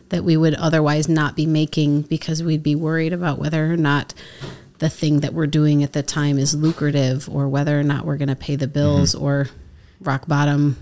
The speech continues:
Speaker 1: where's the food coming from?
Speaker 2: It, it's so backwards 'cause a lot of people are like, debt is so much the way to go in most people's minds that they're not afraid of it, even though it's very, it traps you. When, whereas, like, wealth is seen as something that's, like,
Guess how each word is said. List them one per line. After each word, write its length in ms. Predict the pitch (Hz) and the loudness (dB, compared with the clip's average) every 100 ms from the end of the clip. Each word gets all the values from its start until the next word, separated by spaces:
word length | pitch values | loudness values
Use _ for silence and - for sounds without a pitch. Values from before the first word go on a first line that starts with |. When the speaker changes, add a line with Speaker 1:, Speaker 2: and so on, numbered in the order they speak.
| - - | -12 -10
Speaker 1:
where's 200 | 147 135 | -2 -2
the 80 | 139 | -2
food 280 | - 127 120 | -4 -4 -4
coming 260 | 151 151 | -6 -8
from? 360 | - 143 - 175 | -10 -12 -10 -6
Speaker 2:
It, 180 | 104 90 | -6 -4
it's 140 | 104 | 0
so 220 | - 117 | 4 6
backwards 880 | 104 85 - 95 98 - 85 82 80 | 4 0 0 4 4 2 -2 0 -2
'cause 140 | - 90 | -4 -2
a 80 | 92 | 0
lot 160 | 101 | 0
of 60 | 98 | 2
people 320 | 110 - 95 | 0 2 2
are 260 | 92 85 87 | 4 2 2
like, 300 | 85 - - - _ 101 | 0 -2 -12 -20 _ 2
debt 200 | 110 107 | 4 4
is 140 | 104 | 2
so 340 | - - 127 131 | -2 2 4 6
much 360 | 123 120 - | 4 2 0
the 80 | 104 | 4
way 160 | 104 104 | 6 6
to 80 | |
go 500 | 92 104 98 73 82 123 | 6 6 6 4 0 -2
in 120 | - 98 | 2 4
most 180 | 98 | 6
people's 280 | 107 98 90 | 4 2 2
minds 300 | 90 90 104 | 4 4 4
that 60 | 90 | 4
they're 80 | 95 | 4
not 220 | 95 107 | 6 6
afraid 440 | 95 - - 101 107 | 6 2 2 4 6
of 80 | 87 | 4
it, 160 | 82 | 2
even 260 | 98 90 87 | 2 2 4
though 160 | 90 85 | 4 2
it's 320 | - - - _ _ _ - | 0 -4 -4 _ _ _ 0
very, 360 | 101 92 87 - - - _ - | 2 4 2 -2 -16 -20 _ -14
it 100 | - | -8
traps 320 | - 95 - | 0 0 0
you. 160 | 55 60 - - - - - - | -6 -8 -12 -20 -20 -20 -20 -6
When, 300 | 107 107 98 104 | 4 6 6 6
whereas, 420 | 113 107 104 101 | 8 8 6 6
like, 200 | 92 92 | 2 2
wealth 360 | 90 113 110 | 4 6 6
is 120 | 98 - | 2 2
seen 240 | 107 98 | 2 0
as 160 | 90 - | 0 0
something 400 | 92 - 87 82 | -2 -4 -6 -4
that's, 240 | 82 - | -4 -4
like, 240 | 80 76 | -4 -8